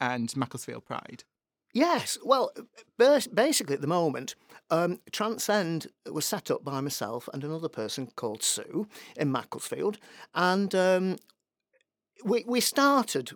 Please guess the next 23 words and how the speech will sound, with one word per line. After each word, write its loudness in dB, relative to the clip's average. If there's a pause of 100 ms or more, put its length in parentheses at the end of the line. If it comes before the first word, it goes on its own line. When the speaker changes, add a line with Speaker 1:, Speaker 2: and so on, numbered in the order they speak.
Speaker 2:
with -4 (360)
Transcend, -2
trans 0
people's -4
one, -6 (280)
because, 0 (380)
well, -2
I'm -6
trans, -8
basically. -6
It -6
was -8
as -4
simple -4
as -10
that. -6
Speaker 1:
Mm-hmm. -10 (300)
Speaker 2:
But 0
I 4
always 4
intended 0 (320)
to -4
have -4